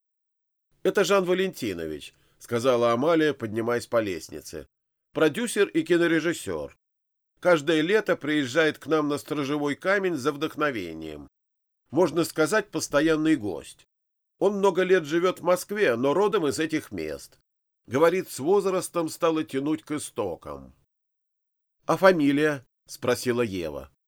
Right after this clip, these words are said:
«У Жана Валентиновича есть фамилия?» «Конечно». Амалия замерла на ступеньке, глянула на нее через плечо. «Орда». Именно так, с ударением на первый слог. В этом месте нужно было восхищенным шепотом спросить:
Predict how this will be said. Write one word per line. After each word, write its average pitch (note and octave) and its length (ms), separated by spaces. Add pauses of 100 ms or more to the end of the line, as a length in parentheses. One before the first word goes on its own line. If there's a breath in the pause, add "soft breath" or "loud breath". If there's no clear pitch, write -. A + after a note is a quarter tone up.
(300)
«У D3 80
Жана F#3 260
Валентиновича D3+ 760
есть G3 280
фамилия?» E2 680 (1080)
«Конечно». E3 680 (480)
Амалия C#3+ 500
замерла B2+ 440
на C3 100
ступеньке, F#2+ 720
глянула C#3+ 540
на C3 80
нее B2+ 260
через A#2+ 300
плечо. E2 580 (540)
«Орда». F2 640 (540)
Именно F#3+ 320
так, G#2 400
с - 80
ударением E3+ 500
на D#3 120
первый D3 360
слог. D#2+ 480 (1300)
В A#2+ 80
этом C#3 280
месте E3 420
нужно D3 320
было C#3+ 260
восхищенным C#3+ 760
шепотом D#3 500
спросить: B2 720